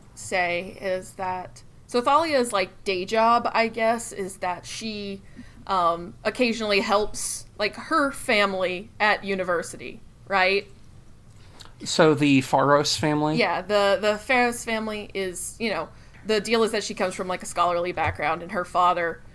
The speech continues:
Speaker 1: um, works for one of the major universities within Duskfall, right? Um,
Speaker 2: Probably the major university, which is to say the,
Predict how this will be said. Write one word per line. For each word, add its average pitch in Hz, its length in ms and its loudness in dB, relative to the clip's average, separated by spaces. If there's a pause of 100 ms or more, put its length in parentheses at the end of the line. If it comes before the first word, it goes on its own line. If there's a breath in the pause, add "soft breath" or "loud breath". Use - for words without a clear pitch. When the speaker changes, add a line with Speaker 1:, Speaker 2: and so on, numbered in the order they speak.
(220 soft breath)
Speaker 1:
um, 175 400 -4
works 208 580 0
for 202 420 0
one 185 220 0
of 175 160 0
the 190 80 -6
major 175 300 -6
universities 165 680 -8 (320 soft breath)
within 175 640 -4 (120)
Duskfall, - 440 -6 (100)
right? 170 220 -4 (840 loud breath)
Um, 165 440 -4
Speaker 2:
Probably 240 400 6
the 131 600 2
major 131 400 -2
university, 127 640 -6
which 127 160 -6
is 135 140 -4
to 139 60 -6
say 127 260 -4
the, 127 420 -6